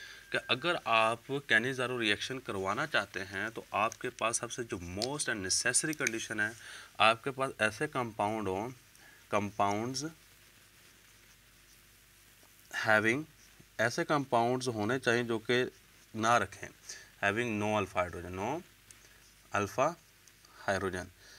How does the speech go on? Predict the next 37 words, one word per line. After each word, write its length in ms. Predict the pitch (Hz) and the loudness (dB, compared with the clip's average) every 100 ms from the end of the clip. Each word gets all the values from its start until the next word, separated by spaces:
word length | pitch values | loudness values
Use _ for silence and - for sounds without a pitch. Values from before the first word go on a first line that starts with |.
| - - - | -20 -20 -6
जिनके 280 | 120 185 185 | -2 0 0
पास 240 | 156 160 | 0 0
alpha 220 | 147 147 | -2 -2
hydrogen 460 | 147 113 107 107 107 | 2 2 2 0 0
ना 120 | 95 | -2
हो। 120 | 87 | -4
अच्छा, 360 | 82 - 185 - - | -4 0 0 -2 -2
हमें 220 | 131 156 | 0 0
maximum 480 | 123 123 - 160 156 | 0 -2 -2 -6 -2
time 200 | 135 139 | -2 -4
alpha 200 | 131 143 | 0 2
हाइड्रोजन 300 | 123 123 131 | 2 0 -6
का 60 | |
पता 200 | 123 113 | -6 -4
नहीं 100 | 131 | -2
चलता, 260 | 120 101 120 | 0 0 0
alpha 200 | 113 113 | 0 0
hydrogen 280 | 104 110 117 | 0 -2 -6
होती 260 | 92 - | -8 -8
कौन 160 | 117 110 | -8 -6
सी 140 | 104 | -6
है, 120 | 92 98 - - - - - | -6 -6 -12 -16 -16 -12 -2
तो 60 | |
यहाँ 220 | 120 123 151 | 0 0 0
पे 80 | |
ज़रा 120 | 151 139 | 0 0
गौर 220 | 104 139 | -2 -6
कीजिएगा, 360 | 127 110 120 | -6 -4 -4
हम 180 | 135 131 | -4 -8
देख 200 | 104 110 | -8 -6
लेते 180 | 135 120 | -6 -6
हैं 80 | 131 | -4
कि 40 | |
alpha 240 | 120 - 107 | -6 -4 -4
hydrogen 340 | 107 110 113 | -4 -6 -10
का 80 | 123 | -10
मतलब 380 | 90 - 98 | -10 -4 -4